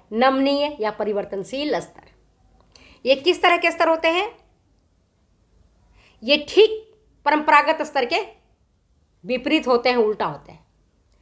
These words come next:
परंपरागत स्तर जहाँ हमें अपने पूर्वजों से प्राप्त होता है, हमारे माता-पिता से प्राप्त होता है, वहीं पर जो परिवर्तनशील स्तर है,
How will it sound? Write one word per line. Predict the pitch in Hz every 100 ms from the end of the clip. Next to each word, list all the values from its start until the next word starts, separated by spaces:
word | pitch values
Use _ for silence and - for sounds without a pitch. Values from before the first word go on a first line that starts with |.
| _ _ _
परंपरागत | 262 269 277 302 320 370
स्तर | 330 330 302 311 - _ _
जहाँ | 165 254 277 339
हमें | 294 269 262
अपने | 262 240 240 254 - _ _ _ _ _ _ _ _
पूर्वजों | 247 277 311 359
से | 359 294
प्राप्त | 233 220 226
होता | 220 220
है, | 202 208 220 _ _
हमारे | 208 247 240
माता-पिता | 233 240 330 311 254
से | 240
प्राप्त | 233 202 185 208
होता | 190 185
है, | 190 - _ _ _ _ _ _ 160
वहीं | 175 226 311 359
पर | 294 180 - _ _ _ _ _ _ _ _ _ _ _ _ _ _ _ _ _ _
जो | 233
परिवर्तनशील | 240 247 269 269 311 302 349 381
स्तर | - 254 220
है, | 208 196 196 -